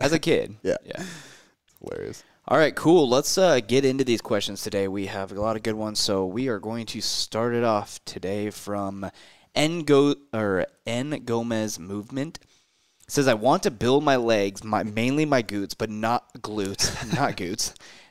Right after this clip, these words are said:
Speaker 1: mainly glutes, but not my upper body. I feel my upper body is big enough already, but I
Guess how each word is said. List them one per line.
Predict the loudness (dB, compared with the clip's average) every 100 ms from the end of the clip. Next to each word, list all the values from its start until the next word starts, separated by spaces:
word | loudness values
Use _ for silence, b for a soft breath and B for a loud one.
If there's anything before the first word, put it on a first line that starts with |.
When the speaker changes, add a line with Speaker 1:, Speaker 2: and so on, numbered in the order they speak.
| -4
Speaker 1:
mainly | -2 0 0 -2
glutes, | 0 0 -2 -6
but | -12 -6
not | -2 0
my | 0 -2
upper | -2 -4
body. | -6 -6 -6 -8
I | -8
feel | -2 0
my | 2 2
upper | 0 2
body | 2 4
is | 0
big | 0 0
enough | 2 0 2
already, | 2 2 0 -4
but | -4
I | -4